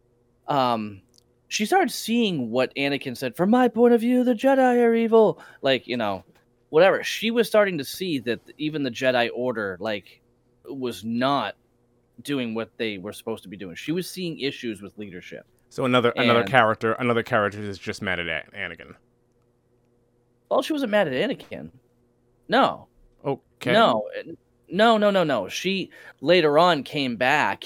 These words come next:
Speaker 1: and faced him, and that's where that whole, uh, Kenobi,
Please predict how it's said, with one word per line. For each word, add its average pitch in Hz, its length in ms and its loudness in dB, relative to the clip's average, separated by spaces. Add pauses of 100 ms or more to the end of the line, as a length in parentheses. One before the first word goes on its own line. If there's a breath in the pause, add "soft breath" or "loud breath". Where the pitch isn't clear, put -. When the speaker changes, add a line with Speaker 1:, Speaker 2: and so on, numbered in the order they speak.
Speaker 1:
and 117 280 -4
faced - 400 -2
him, 95 400 -10
and 143 180 -2
that's 151 240 -4
where 147 140 -2
that 131 160 0
whole, 127 580 -4
uh, 113 140 -4
Kenobi, 135 680 -2